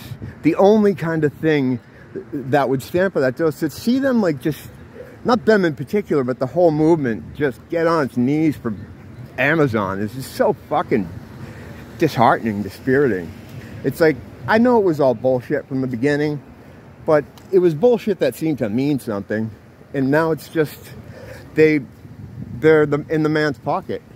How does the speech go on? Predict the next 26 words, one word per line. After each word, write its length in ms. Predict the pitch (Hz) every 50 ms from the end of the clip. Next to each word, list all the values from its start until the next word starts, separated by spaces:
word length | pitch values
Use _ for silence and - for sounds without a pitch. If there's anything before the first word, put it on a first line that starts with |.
| - - - - - -
And 160 | 214 196 208
it's 120 | 202 - - -
absolutely 920 | - - 294 294 233 - - - 226 214 175 170 170 180 165 135 - 127 120
virtue 360 | 110 117 110 104 - - 117
signaling. 480 | - - 131 117 110 117 101 98 98 104
It's 160 | 107 - -
not 220 | 196 196 196 - - - - - - - - -
about 440 | - 120 117 101 - 120 120 123 120
health, 420 | - - 113 113 117 104 85 - - - - - - - - - - -
you 100 | - 123
know? 280 | 120 123 127 131 131 127 - - - - - - - - - - - - -
It's 180 | - 135 - -
about 320 | 139 123 156 147 143 107
your 140 | 131 135 127
team, 460 | - - 233 254 226 151 101 82 82 - - - - - - - - - - -
you 120 | 123 123 113
know, 140 | 117 123 127
supporting 580 | - - 127 - - 135 135 131 135 139 139
your 80 | 139 135
team, 320 | - - 220 220 170 117
whatever 240 | 110 113 131 139 151
your 100 | 151 147
team 260 | 135 - 151 151 143
happens 360 | 147 147 143 123 135 123 - -
to 80 | 139
be. 240 | 120 147 151 107 87